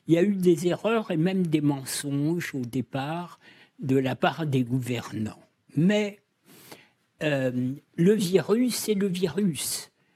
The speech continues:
La situation n'était pas analysée de la même façon avec le variant Delta et donc les réponses à y apporter il y a trois mois qu'aujourd'hui. Et donc, il est de la vocation des gouvernants de trouver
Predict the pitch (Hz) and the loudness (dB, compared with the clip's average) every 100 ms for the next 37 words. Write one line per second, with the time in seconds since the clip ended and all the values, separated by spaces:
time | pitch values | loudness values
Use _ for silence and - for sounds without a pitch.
0 | _ - 151 202 - 233 190 - 185 156 | _ 2 4 4 2 -2 -4 0 2 2
1 | - 196 180 151 135 - 131 - 175 156 | -2 0 2 2 0 0 -4 0 0 2
2 | 143 135 131 127 117 110 147 127 120 110 | 0 0 -2 -4 -4 -4 -2 0 0 -2
3 | 113 127 175 151 - 127 120 - 151 - | 0 0 0 -2 -6 -8 -8 -6 -6 -4
4 | 113 117 - 123 110 110 - 139 147 147 | -4 -4 0 0 0 -4 -6 -2 -2 0
5 | 120 113 123 113 _ 143 117 104 _ - | -4 -2 -2 -2 _ -8 -8 -16 _ -20
6 | - - _ - 143 135 156 131 - 117 | -20 -20 _ 0 2 4 2 2 -2 -6
7 | 110 - 131 - 160 - - 117 110 110 | -6 -8 -6 -2 -2 -4 -8 -10 -6 -8
8 | - - - - - 127 180 220 - _ | -8 -12 -12 -18 -6 -2 -2 -4 -20 _
9 | _ 120 127 95 - - - 131 123 123 | _ -4 -4 -4 -12 -18 -6 -4 -2 0
10 | 147 190 214 _ 143 131 170 139 147 180 | 0 0 -4 _ 0 0 -2 -2 -2 0
11 | 196 151 _ - - - _ 180 170 196 | 0 -2 _ -20 -20 -20 _ 2 4 4
12 | 170 - 143 151 151 120 127 120 117 127 | 4 0 2 4 4 4 0 2 -2 -2
13 | - 127 113 220 233 170 123 123 127 123 | -2 -4 -2 0 2 2 2 0 0 0
14 | 175 233 202 139 127 - 143 127 160 202 | 0 2 2 0 -2 -4 -2 2 4 2
15 | 208 | 0